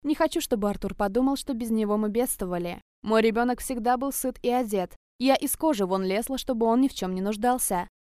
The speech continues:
Позавтракав, мы с Федей выходим на улицу, держась за руки. Я нервно оглядываюсь по сторонам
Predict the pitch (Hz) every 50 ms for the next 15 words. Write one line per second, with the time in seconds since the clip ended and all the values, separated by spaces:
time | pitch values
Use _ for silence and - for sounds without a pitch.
0 | _ _ _ _ _ _ _ _ _ _ _ _ - 277 277 247 311 311 - 349
1 | 320 - 311 - 294 302 - - - 240 214 247 247 214 202 - 214 190 196 202
2 | 208 208 208 220 247 277 285 294 - - 277 247 285 247 208 208 196 196 190 196
3 | 240 254 254 240 233 - - 208 185 180 - _ _ - 269 285 294 294 311 320
4 | 330 302 311 320 311 269 285 262 269 247 262 254 262 262 - - 240 - - 262
5 | 262 285 294 277 254 214 196 185